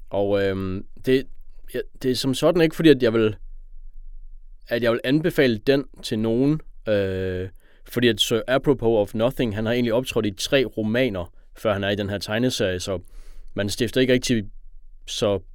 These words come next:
indgående bekendtskab med ham, som man måske kunne have. Øhm, men jeg var stadigvæk meget glad for at have læst den, fordi jeg bliver aldrig skuffet, når jeg læser noget med Peter David, fordi at, ja,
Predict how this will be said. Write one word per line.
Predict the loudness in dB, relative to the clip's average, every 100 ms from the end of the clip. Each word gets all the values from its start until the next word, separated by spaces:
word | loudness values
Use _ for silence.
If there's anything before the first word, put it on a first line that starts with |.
| -18 -12 0
indgående | 2 4 4 4
bekendtskab | 0 0 0 0 0 0
med | 0 -2
ham, | -2 -4 -14 -20 -20 -20 -20 -8
som | -6
man | -4
måske | -4 -4 -6
kunne | -4 0
have. | 0 0 -6 -4
Øhm, | -2 0 -2 -4 -6 -10 -6
men | -2 0 0
jeg | -2
var | -2
stadigvæk | 2 2 2 -2 -4
meget | 2 4 4 2 -10 -6
glad | 2 4 6
for | 4
at | 2
have | 6
læst | 4 4 -2
den, | -6
fordi | -4 -4 -4 -6 -14 -6 -2
jeg | -2 -4 -6
bliver | -2 0
aldrig | 2 2
skuffet, | 4 2 4 4
når | 4
jeg | 4
læser | 2 0
noget | 0 0
med |
Peter | -2 -2
David, | 0 0 0
fordi | -2 -2
at, | -2 -4 -16 -18 -16 -16 -16 -16 -10
ja, | -4